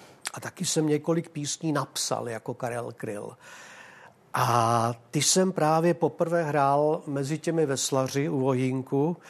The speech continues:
po závodech, ale, mm, prezentoval jsem to, ať mi všichni odpustěj, jako neznámej mladej Kryl. To ještě to,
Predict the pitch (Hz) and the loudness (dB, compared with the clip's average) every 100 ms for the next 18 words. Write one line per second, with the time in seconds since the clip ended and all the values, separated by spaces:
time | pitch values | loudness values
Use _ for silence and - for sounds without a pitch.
0 | - - 135 127 143 139 131 139 147 170 | -20 -8 -4 2 4 4 4 2 2 0
1 | - - - - - - - _ - 127 | -6 -14 -20 -20 -20 -20 -20 _ 0 4
2 | 127 127 127 123 139 139 - 139 127 123 | 6 6 4 4 0 -8 -12 -12 -10 -8
3 | 120 117 - - - _ - - _ - | -8 -8 -12 -20 -20 _ -20 -20 _ -20
4 | _ _ 151 147 147 175 175 170 170 175 | _ _ 2 4 6 4 6 6 6 4
5 | 165 - 175 170 - 175 175 185 175 - | 4 2 2 2 2 4 4 2 -6 -16
6 | - - - - 135 135 160 151 - 147 | -20 -20 -18 -6 -4 -2 -2 0 0 -4
7 | - 151 143 - 165 - - 165 160 165 | -2 -2 -2 -4 -6 -6 -2 0 2 0
8 | 165 - - 143 135 - 156 160 160 180 | -4 -20 -8 -6 -4 0 2 2 2 2
9 | 185 190 180 180 165 156 160 165 143 156 | 4 4 4 4 6 6 6 4 4 6
10 | 147 135 139 143 139 - 147 - | 6 4 2 0 -2 -2 -2 -2